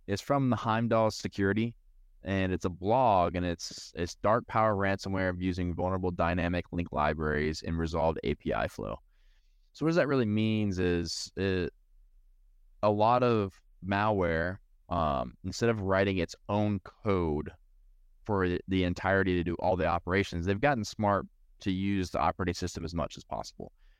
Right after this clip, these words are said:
And there's good reasons, right? Less things to develop that can potentially break, but also it's easier for your code to blend in and not have signatures necessarily associated with it to make it easy to be identified.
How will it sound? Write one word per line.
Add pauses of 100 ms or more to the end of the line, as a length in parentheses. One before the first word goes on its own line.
(120)
And
there's
good
reasons,
right?
Less
things
to
develop
that
can
potentially
break, (400)
but
also
it's
easier
for
your
code
to
blend
in
and
not
have
signatures
necessarily
associated
with
it
to
make
it
easy
to
be
identified.